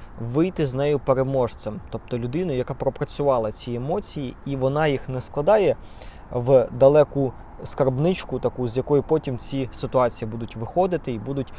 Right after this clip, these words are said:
шкодити, і кожен раз як тригер вганяти її в ті самі емоції, а дозволять ці емоції пережити, вийти з них правильно і піти далі більш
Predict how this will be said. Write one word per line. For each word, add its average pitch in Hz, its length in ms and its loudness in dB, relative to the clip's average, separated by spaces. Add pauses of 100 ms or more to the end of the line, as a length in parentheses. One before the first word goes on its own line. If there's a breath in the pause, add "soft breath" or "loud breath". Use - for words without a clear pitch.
(140 loud breath)
шкодити, 160 640 0
і 113 40 -4
кожен 127 380 0
раз 131 320 2 (220 loud breath)
як 127 200 0
тригер 160 540 4 (260 loud breath)
вганяти 135 440 0
її 131 180 -6
в - 80 -10
ті - 140 -4
самі 127 400 0
емоції, 123 520 -2 (260)
а 127 80 -4
дозволять 147 380 2
ці - 120 -4
емоції 131 520 -4
пережити, 156 500 2
вийти 127 280 -2
з 107 60 -4
них 113 140 -6
правильно 165 540 0 (340 loud breath)
і 143 120 -2
піти 131 260 -4
далі 143 300 4
більш 143 440 -2